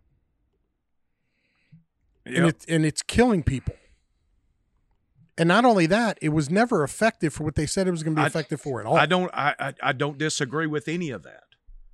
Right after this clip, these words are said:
Speaker 2: What
Speaker 1: And I
Speaker 2: I'm,
Speaker 1: know you
Speaker 2: what I'm,
Speaker 1: don't. I
Speaker 2: what,
Speaker 1: know you
Speaker 2: what I'm
Speaker 1: don't.
Speaker 2: disagreeing with is having government force yet again another decision on an individual.
Speaker 1: Well, you're forced, the government needs to,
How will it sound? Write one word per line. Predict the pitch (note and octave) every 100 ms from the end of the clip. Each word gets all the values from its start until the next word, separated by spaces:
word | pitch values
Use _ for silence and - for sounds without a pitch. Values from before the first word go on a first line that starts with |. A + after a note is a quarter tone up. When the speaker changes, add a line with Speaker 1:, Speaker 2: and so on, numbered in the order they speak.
| _ _ _
Speaker 2:
What | C#3+
Speaker 1:
And | -
I | F3
Speaker 2:
I'm, |
Speaker 1:
know | D4 D4
you |
Speaker 2:
what | F#3+
I'm, | G3 G#3
Speaker 1:
don't. | C3
I | A3
Speaker 2:
what, | D#4
Speaker 1:
know | G#3
you | D#3+
Speaker 2:
what | F#3+
I'm | G3 G3+
Speaker 1:
don't. | F3
Speaker 2:
disagreeing | F#3 - D3+ D3 F#3+ A#3 C#3+
with | C3+ C3+ C3+ -
is | C#3+ C3+ A2+ - -
having | - F3+ D#3+ C3+
government | B2+ F3+ G3 D#3 C#3 - _ _ _
force | - - F#3 G3 A3+ F#3 - - -
yet | F3 F#3+ A#3 -
again | F#3 D#3 F3+ B3 C#3+ C#3+
another | C3+ D#3+ E3+ F#3+ F3+
decision | E3+ F3 G#3+ A3 E3 D3+
on | D3+ E3
an | E3
individual. | F3+ F3 G#3 A#3+ - _ _ _ _ _ _ _ _ _ - _ _
Speaker 1:
Well, | E3+ F3 D#3
you're | E3+ F3+ G3+
forced, | - G3+ F3+ - -
the | C#3+
government | C#3 F#3 A#3+ F3 C3+
needs | D3+ D3 B2+ -
to, | D3+ C3+ B2